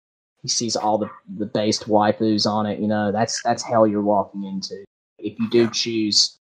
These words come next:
Speaker 1: if you do choose to get into Fate, just know that you're gonna, you're gonna drive all of your friends away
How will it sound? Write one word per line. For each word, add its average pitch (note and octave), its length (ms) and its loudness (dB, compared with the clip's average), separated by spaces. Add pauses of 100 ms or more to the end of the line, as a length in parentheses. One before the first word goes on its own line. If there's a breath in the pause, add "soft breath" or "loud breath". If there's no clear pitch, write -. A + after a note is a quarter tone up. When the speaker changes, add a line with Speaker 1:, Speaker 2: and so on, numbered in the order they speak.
(120)
Speaker 1:
if - 40 -2
you B2+ 40 2
do C#3+ 260 6
choose B2+ 500 2
to A#2 140 -6
get A2+ 240 2
into A#2 200 4
Fate, G#2+ 420 0 (500)
just D#3 300 6
know D3 220 8
that A#2 280 0
you're A#2 140 -4
gonna, A#2+ 240 0
you're A#2 160 -2
gonna A#2 120 4
drive A#2 200 6 (380)
all C3 100 8
of B2 100 4
your A#2 120 -2
friends A#2 420 -4
away G2 140 -8